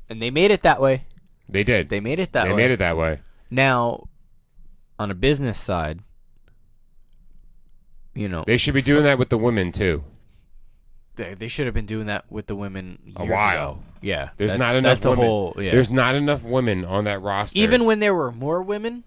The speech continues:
Speaker 2: Mm-hmm.
Speaker 1: still wasn't enough.
Speaker 2: Yeah. There's not enough women on the roster to, to run how they're doing it now. There's
Speaker 1: No.
Speaker 2: simply not enough.
Speaker 1: You know, especially with a few more weeks of Ale-, Alexa Bliss's
Speaker 2: Nine,
Speaker 1: character getting to where
Speaker 2: nine
Speaker 1: it's going.
Speaker 2: segments they
Speaker 1: They
Speaker 2: have
Speaker 1: filmed,
Speaker 2: taped for
Speaker 1: right?
Speaker 2: that.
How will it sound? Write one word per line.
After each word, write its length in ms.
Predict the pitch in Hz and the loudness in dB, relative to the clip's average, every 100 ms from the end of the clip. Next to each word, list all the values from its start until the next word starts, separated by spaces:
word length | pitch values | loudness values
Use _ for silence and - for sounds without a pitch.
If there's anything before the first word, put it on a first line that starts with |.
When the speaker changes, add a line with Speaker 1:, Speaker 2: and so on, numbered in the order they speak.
| 95 | -12
Speaker 2:
Mm-hmm. 240 | 95 110 - - | -8 -10 -12 -18
Speaker 1:
still 460 | - - - 165 147 | -14 -14 -6 -2 2
wasn't 280 | 135 117 104 | 0 -2 -8
enough. 460 | 98 82 - - - - | -10 -10 -12 -16 -18 -8
Speaker 2:
Yeah. 220 | 120 85 76 - - _ - - - - - - | -4 -4 -6 -20 -20 _ -20 -20 -20 -20 -20 -4
There's 160 | 131 | 0
not 140 | 175 233 | 4 4
enough 200 | 208 165 | 4 2
women 240 | 175 156 | 0 0
on 60 | 120 | -2
the 100 | 104 | 0
roster 360 | 110 110 98 90 | 2 2 -2 -4
to, 360 | 95 85 87 - | -4 -6 -12 -8
to 120 | 101 | -6
run 280 | 85 95 85 | -2 -2 -2
how 120 | 92 | -6
they're 120 | 82 | -6
doing 200 | 87 80 | -8 -8
it 100 | 78 | -8
now. 260 | 80 73 71 - | -8 -8 -10 -14
There's 200 | - 87 127 | -6 -4 -2
Speaker 1:
No. 120 | 87 | -2
Speaker 2:
simply 360 | 78 123 107 101 | -2 -2 -2 -4
not 180 | 90 78 | -4 -4
enough. 400 | 76 71 - - - | -8 -8 -12 -20 -16
Speaker 1:
You 60 | 107 | -10
know, 140 | 98 | -8
especially 500 | 92 - 123 - 113 | -8 -4 -4 -2 -4
with 240 | 104 98 95 | -4 -6 -10
a 80 | |
few 240 | 90 - 110 | -12 -8 -6
more 220 | 104 98 | -2 -2
weeks 240 | 104 - | -4 -6
of 100 | 95 | -8
Ale-, 280 | 90 95 101 - - | -6 -6 -6 -10 -12
Alexa 400 | 90 98 - 92 | -8 -8 -8 -12
Bliss's 540 | 82 104 101 - - - | -8 -6 -6 -8 -14 -14
Speaker 2:
Nine, 420 | 95 98 120 143 165 170 | -10 -4 -2 0 0 -2
Speaker 1:
character 100 | 147 | -6
getting 300 | 92 90 104 | -6 -6 -2
to 60 | 117 | 0
where 80 | 131 | 0
Speaker 2:
nine 120 | 147 | -2
Speaker 1:
it's 60 | 160 | -4
going. 80 | 147 | -6
Speaker 2:
segments 640 | - 135 127 110 85 78 | -4 0 0 -2 -8 -8
they 80 | 85 | -6
Speaker 1:
They 40 | - | -6
Speaker 2:
have 100 | 80 | -2
Speaker 1:
filmed, 220 | - 82 | -2 -2
Speaker 2:
taped 100 | 85 | -4
for 80 | 82 | -6
Speaker 1:
right? 80 | 78 | -4
Speaker 2:
that. 240 | 76 71 | -4 -8